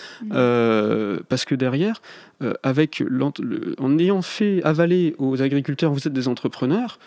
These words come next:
Speaker 2: donc ils se sont sentis valorisés, ils se sont, ils se sont sentis mis au même niveau que les autres entrepreneurs, et cetera.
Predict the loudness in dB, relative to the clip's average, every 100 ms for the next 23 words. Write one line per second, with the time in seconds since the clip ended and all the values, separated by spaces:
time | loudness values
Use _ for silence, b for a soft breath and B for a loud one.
0 | B -10 -8 -6 -6 -6 -6 -6 -8 -6
1 | -2 -2 -2 -2 -4 -4 -4 -6 -8 -14
2 | -14 -8 -6 -6 -4 -2 0 -2 2 2
3 | 4 4 2 0 0 0 -2 -4 -4 -4
4 | -4 -6 -10 -8 -2 0 0 -2 -6 -8